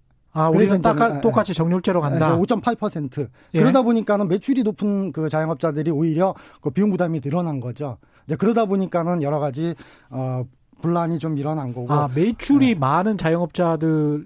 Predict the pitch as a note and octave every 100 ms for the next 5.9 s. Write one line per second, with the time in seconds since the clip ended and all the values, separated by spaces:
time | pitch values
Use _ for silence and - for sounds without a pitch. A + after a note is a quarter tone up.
0 | F#3 D3 - E3+ D#3+ C#3+ D#3+ G3 C4+ B3+
1 | _ _ _ _ _ _ - F3+ E3+ C3+
2 | C3+ - F3 G3+ G#3 C#3+ D3+ D3 C3 D#3
3 | A#2+ A#2+ - B2+ - _ _ - C4 D4+
4 | D#4 E3+ F3 G3 B3+ C4 B3+ A#3+ A3 A3
5 | G#3+ G3+ G3+ G3 G3+ F3+ F3+ E3+ C3+